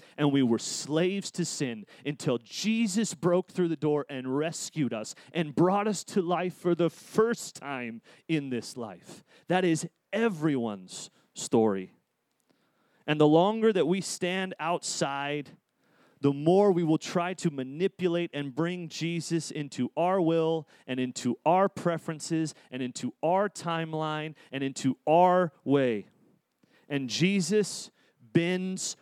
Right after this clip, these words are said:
for no one except the Father. He will not be manipulated. You think you're working the system,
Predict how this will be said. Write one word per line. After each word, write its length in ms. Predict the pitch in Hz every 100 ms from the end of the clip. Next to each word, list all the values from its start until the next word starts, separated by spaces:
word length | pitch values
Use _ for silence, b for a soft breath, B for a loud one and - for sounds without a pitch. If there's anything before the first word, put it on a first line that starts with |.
| b
for 360 | - - 147 135
no 420 | 120 123 127 135
one 440 | 135 107 107 92 92 _ _ _ _ _ _ _ _ _ _
except 600 | 131 - - 165 151 _
the 60 | 151
Father. 600 | - 92 104 87 - _ _ _ _ _ _ _ _ b b b b b b b b b
He 240 | - 160 151
will 300 | 143 151 147
not 340 | 139 135 -
be 180 | 127 107
manipulated. 840 | 98 101 104 - 98 98 90 87 _ b b b b b
You 120 | 156
think 440 | - - 208 -
you're 120 | 190 147
working 500 | 135 185 - 175 151
the 100 | 123
system, 600 | - 175 - 139 104